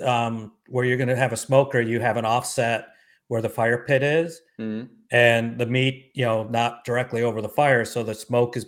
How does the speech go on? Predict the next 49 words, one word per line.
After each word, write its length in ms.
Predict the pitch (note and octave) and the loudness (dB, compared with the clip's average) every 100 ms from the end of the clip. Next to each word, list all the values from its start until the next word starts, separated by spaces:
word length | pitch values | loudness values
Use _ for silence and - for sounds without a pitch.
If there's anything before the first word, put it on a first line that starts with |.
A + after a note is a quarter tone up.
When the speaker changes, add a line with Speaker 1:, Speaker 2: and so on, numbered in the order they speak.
| _ | _
Speaker 1:
and 200 | A#2+ A2+ | -8 -6
heat's 240 | G2+ C3 C3 | -4 -6 -6
being 260 | A#2 A2 G#2 | -8 -8 -6
drawn 360 | A2 G#2 G2 | -4 -6 -6
through, 380 | - B2+ A2 F2+ - - | -2 0 0 -4 -12 -12
Speaker 2:
Mm-hmm. 200 | A2 A2 | -10 -4
Speaker 1:
but 100 | G#2 | 0
you 60 | D#3+ | 4
gotta 160 | D#3+ C3+ | 4 4
stay 280 | - C3 C#3 | 2 4 4
up 160 | C#3 | 2
all 160 | A#2 A2+ | 0 0
night 320 | A#2+ A#2+ A2 | -2 -4 -6
and 140 | G#2+ G#2 | -12 -12
tend 500 | - A2+ A2 G#2 - _ _ _ _ - | -6 -6 -6 -12 -18 _ _ _ _ -8
to 140 | B2+ | -4
that 220 | A2 G2+ - | -4 -4 -4
fire. 300 | A#2+ G#2+ F#2 | -2 -2 -4
And 100 | F#2+ | -8
I 80 | G#2 | -6
used 280 | C3 C3 | -6 -8
to, 100 | A#2+ - _ | -14 -16 _
to 80 | - | -14
do 240 | F#2+ A#2 B2 | -8 -6 -4
some 200 | C3+ C#3 | -4 -2
of 80 | |
that. 340 | D3 D#3 D#3+ - | 0 0 -2 -8
And 120 | A2+ G#2 | -12 -8
then 100 | G#2+ | -4
I 140 | G#2+ - _ | -6 -8 _
just 200 | G#2+ - | -16 -10
realized 420 | G#2+ G#2+ G2+ G2+ G2+ | -6 -4 -4 -6 -8
I 60 | |
like 240 | G2 G2+ - | -8 -10 -10
my 80 | F#2+ | -14
sleep 280 | - G2+ - | -12 -14 -14
a 40 | |
whole 160 | F#2 F#2 | -18 -18
lot 180 | F2+ - | -20 -16
better. 160 | F#2 - | -16 -16
<laughs> 60 | - _ - - - | -20 _ -20 -20 -12
So 720 | - B2 - C#3 - E3 C3+ - C3+ - | -6 -2 4 4 6 2 2 -4 -4 -2
Speaker 2:
I've 160 | D3+ | 2
gotta 200 | F3+ F#3+ | 4 4
say, 280 | F#3+ F#3+ D#3+ | 2 0 0
even 460 | D3+ F3 F#3 E3 C#3+ | -2 -2 -4 -4 0
though 180 | D3+ C3+ | 2 2
this 320 | B2+ C#3 - | 2 0 -2
fact 340 | - C#3 - | 0 0 0